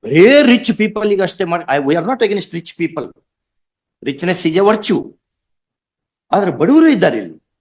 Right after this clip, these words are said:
ಏನಂತ ಹೇಳಿದ್ರು ಇವರು, ಆಮ್, ನಿಸಾರ್ ಅಹ್ಮದ್ ಅವರು, ಒಂದೆದೆಯ ಹಾಲ ಕುಡಿದವರ ನಡುವೆ ಎನಿತೊಂದು ಭೇದ ತಾಯಿ. ಒಂದೇ ನೆಲ-, ನೆಲದ ರಸ ಹೀರಲೇನು, ಅದು ಸಿಹಿ ಕಹಿಯ ರುಚಿಯ ಕಾಯಿ.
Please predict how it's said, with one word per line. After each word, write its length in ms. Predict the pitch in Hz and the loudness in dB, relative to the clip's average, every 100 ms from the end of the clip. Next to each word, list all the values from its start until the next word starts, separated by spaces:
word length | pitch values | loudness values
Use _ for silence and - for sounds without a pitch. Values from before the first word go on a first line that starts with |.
| - | -4
ಏನಂತ 320 | 269 262 226 165 127 - _ _ 170 | -2 -2 -2 -4 -4 -10 _ _ 0
ಹೇಳಿದ್ರು 500 | 185 156 131 110 107 | 2 2 0 -2 -2
ಇವರು, 580 | 127 175 147 - - _ _ - | 0 0 0 -4 -14 _ _ -8
ಆಮ್, 440 | 127 117 107 107 | -6 -6 -8 -10
ನಿಸಾರ್ 340 | 120 - 180 165 | -10 -4 -2 -2
ಅಹ್ಮದ್ 320 | 147 160 156 | -2 -2 -2
ಅವರು, 400 | 143 104 - - _ _ _ _ | -2 -6 -10 -20 _ _ _ _
ಒಂದೆದೆಯ 580 | 139 190 175 160 165 165 | -4 -2 -2 -2 0 0
ಹಾಲ 460 | 151 139 139 147 139 | 0 -2 -2 -2 -4
ಕುಡಿದವರ 680 | 139 139 156 131 156 170 160 | -4 -2 -2 -2 -2 -2 -4
ನಡುವೆ 460 | 143 135 139 131 | -6 -6 -4 -4
ಎನಿತೊಂದು 760 | 113 123 135 131 160 196 175 170 | -4 -6 -8 -6 -4 -2 -2 -4
ಭೇದ 360 | 123 143 135 | -2 -2 -2
ತಾಯಿ. 580 | 123 123 127 120 101 90 _ _ _ _ _ | -4 -2 -2 -2 -6 -10 _ _ _ _ _
ಒಂದೇ 400 | 120 208 202 170 | -2 0 0 0
ನೆಲ-, 540 | 127 151 170 156 156 135 | 0 -2 -2 -2 -8 -6
ನೆಲದ 320 | 151 175 165 | -4 -2 -2
ರಸ 300 | 151 139 139 | -4 -6 -8
ಹೀರಲೇನು, 1200 | 117 127 190 160 135 117 151 160 135 123 107 _ _ - | -6 -4 -2 -2 -2 -4 -4 -4 -6 -10 -14 _ _ -8
ಅದು 200 | 135 139 | -6 -6
ಸಿಹಿ 320 | - 165 165 | -4 -4 -4
ಕಹಿಯ 440 | 156 147 233 240 | -4 0 2 2
ರುಚಿಯ 540 | 202 160 156 - 147 131 | 2 0 -4 -6 -6 -6
ಕಾಯಿ. 520 | 110 120 113 98 85 | -4 -4 -4 -8 -14